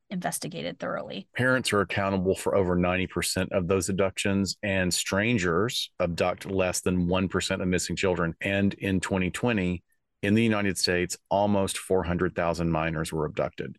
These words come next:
Speaker 2: Now, that's interesting in contrast to Europe. A child is reported missing every two minutes, with Turkey having an abduction rate of fourteen point eight six cases per one hundred thousand people. And that is shocking. And only about a third of the missing European children are being found.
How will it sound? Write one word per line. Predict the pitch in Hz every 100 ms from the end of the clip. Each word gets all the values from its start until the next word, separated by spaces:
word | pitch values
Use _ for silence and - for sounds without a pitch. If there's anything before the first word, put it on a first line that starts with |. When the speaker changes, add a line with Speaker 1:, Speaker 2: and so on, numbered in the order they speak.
| -
Speaker 2:
Now, | 107 104 - -
that's | 104 117 120
interesting | 123 113 - 101 95
in | 90
contrast | - 90 - 90 85
to | 92
Europe. | 85 127 104 78 -
A | 104
child | - 104 104 101
is | 92
reported | 92 104 101 92
missing | 95 - 92 -
every | 87 90 87
two | - - 143
minutes, | 95 78 95 - - - -
with | 98 -
Turkey | - 120 120 92 87
having | 92 90 90 90
an | 90 90
abduction | 82 85 - 82
rate | 87 87
of | - 85
fourteen | - - 92 - 101 98
point | - 95 -
eight | 92 -
six | 92 - - - _ -
cases | - 85 - 90 82 -
per | - 92 85
one | 82 85 85
hundred | 87 87 82
thousand | 82 78 82
people. | 98 90 76
And | 87 90
that | 92
is | 90
shocking. | - 85 78 78 - - -
And | 95 95
only | 92 92 92 -
about | 85 90 87 -
a |
third | 90 - 95 92 -
of | 82
the | 87
missing | 90 - 87 85 80
European | 82 78 - 82 82
children | - 82 80 78 80
are | - 82
being | 85 82 80
found. | 78 67 -